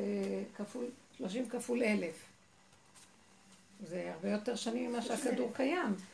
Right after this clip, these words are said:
Speaker 1: אז לא ידעו מאיפה הדורות שהשם הוא דבר ציווה לאלף דור. אז, אה, אז מתרצים שהיו תת-קעד דורות, תת, תקע"ד, שזה, אה,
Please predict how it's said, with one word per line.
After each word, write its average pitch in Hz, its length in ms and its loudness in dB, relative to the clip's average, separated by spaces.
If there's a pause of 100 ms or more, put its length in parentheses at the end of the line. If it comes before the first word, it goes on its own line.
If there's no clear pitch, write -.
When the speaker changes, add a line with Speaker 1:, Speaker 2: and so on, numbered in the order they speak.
(460)
Speaker 1:
אז 185 260 0 (100)
לא 220 80 6
ידעו 262 320 8
מאיפה 262 380 4
הדורות 233 420 8
שהשם 233 280 2
הוא 240 120 2
דבר 208 360 4
ציווה 220 300 0
לאלף 214 460 0
דור. 175 240 -2 (640)
אז, 185 340 2
אה, 180 360 0 (180)
אז 190 240 -4 (260)
מתרצים 214 760 0 (380)
שהיו 233 800 2 (120)
תת-קעד 254 800 2 (140)
דורות, 196 500 2 (180)
תת, 262 100 2 (320)
תקע"ד, 220 1500 -2 (300)
שזה, 240 500 8 (600)
אה, 220 60 -2